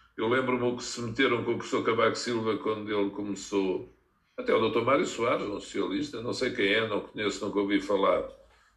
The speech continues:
eh, Deus tenha a alma em descanso, mas lembro dele dizer isso, o próprio doutor Passos Coelho, "Ai, vive em Massamá", ou é não sei o quê, pronto. Eh, depois é preciso ou as pessoas morrerem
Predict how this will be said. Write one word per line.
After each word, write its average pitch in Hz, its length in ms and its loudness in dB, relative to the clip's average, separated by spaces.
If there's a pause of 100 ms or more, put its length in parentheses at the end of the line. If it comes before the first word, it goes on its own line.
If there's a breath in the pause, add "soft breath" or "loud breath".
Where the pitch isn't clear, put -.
(120)
eh, 92 680 -2 (200)
Deus 92 200 -10
tenha 95 240 -6
a 92 40 2
alma 92 340 2
em 92 60 -12
descanso, 113 640 -8
mas 104 180 -4
lembro 104 260 0
dele 113 160 2
dizer 135 320 0
isso, - 380 -4 (300 soft breath)
o - 120 -2
próprio 113 340 2
doutor 110 340 0
Passos - 340 0
Coelho, - 480 2
"Ai, 90 160 2
vive 127 220 2
em 117 40 -4
Massamá", 107 680 0
ou 90 240 0
é 92 160 -4
não 87 120 -10
sei - 200 -10
o - 60 -12
quê, 107 300 -8
pronto. - 320 -6 (920 soft breath)
Eh, - 380 -8 (880)
depois 151 1160 2 (400)
é 117 100 -2
preciso 120 460 0
ou 131 80 4
as 120 80 2
pessoas 151 260 2
morrerem 147 760 2